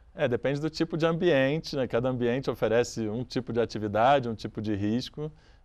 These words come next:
e, o, e tipo, é atrativos diferentes também, né? Aspectos na, da, do ambiente natural que devem ser destacados e mostrados pra população.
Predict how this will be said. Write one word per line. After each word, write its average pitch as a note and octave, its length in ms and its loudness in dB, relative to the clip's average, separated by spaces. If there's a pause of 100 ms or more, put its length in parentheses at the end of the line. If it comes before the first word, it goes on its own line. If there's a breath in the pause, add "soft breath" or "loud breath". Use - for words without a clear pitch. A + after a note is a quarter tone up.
e, A#2 800 0
o, A2 180 2
e A#2+ 140 -8
tipo, A#2+ 300 -10
é A#2 100 4
atrativos C3+ 640 0
diferentes G#2+ 500 0
também, F#2+ 220 -2
né? G2 100 -6
Aspectos A2+ 640 2
na, G#2+ 200 -4
da, G#2 280 0
do G#2 220 0
ambiente A2 440 -2
natural A2 440 0
que - 100 -10
devem A2+ 260 0
ser A2 180 -2
destacados G#2+ 760 0
e G2+ 60 -6
mostrados G#2 560 -2
pra G#2+ 120 -8
população. G#2 680 -6